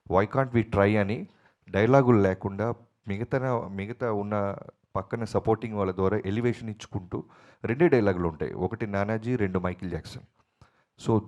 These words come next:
దాని రెస్పాన్స్ చూసిన తర్వాత మాకు విపరీతమైన కాన్ఫిడెన్స్ వచ్చింది. So maybe మేము అలా క్లాసిక్ టచ్ ఇ-, ఇస్తూ వెళ్తూ దబిడి దిబిడి వచ్చేసరికి కొంచెం డైజెస్ట్ అవ్వడానికి టైమ్ పట్టింది చాలామందికి. మేము ఫస్టే, ఆ, డాకు మహారాజ్ టైటిల్ వేసిన రోజు ఇది వేసేసి ఉంటే సెట్ అయిపోయేవాళ్ళు.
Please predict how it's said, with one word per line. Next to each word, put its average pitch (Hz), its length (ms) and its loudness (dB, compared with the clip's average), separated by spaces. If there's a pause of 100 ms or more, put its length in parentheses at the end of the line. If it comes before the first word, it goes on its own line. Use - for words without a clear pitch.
దాని 107 200 0
రెస్పాన్స్ 147 460 0
చూసిన 127 200 -10
తర్వాత 117 260 -6
మాకు - 200 -6 (240)
విపరీతమైన 139 560 -2
కాన్ఫిడెన్స్ 95 480 -2
వచ్చింది. - 300 -12 (1000)
So 151 140 4
maybe 151 380 -4
మేము 147 140 2
అలా 127 140 4
క్లాసిక్ 127 500 -4
టచ్ 139 240 2
ఇ-, 117 440 -8
ఇస్తూ 113 480 0
వెళ్తూ 123 600 4
దబిడి 113 280 0
దిబిడి 123 240 -2
వచ్చేసరికి 117 500 -4
కొంచెం 127 380 -2
డైజెస్ట్ 110 360 -2
అవ్వడానికి 110 340 -4
టైమ్ 98 200 -4
పట్టింది 98 280 -4 (100)
చాలామందికి. 87 500 -6
మేము 110 200 -4
ఫస్టే, 117 520 0 (840)
ఆ, 98 440 -4 (200)
డాకు 104 300 4
మహారాజ్ 117 320 2
టైటిల్ 113 320 -2
వేసిన 110 240 -4
రోజు 113 180 4
ఇది 104 140 0
వేసేసి 113 320 -2
ఉంటే 113 140 -2
సెట్ 110 220 -6
అయిపోయేవాళ్ళు. 90 440 -4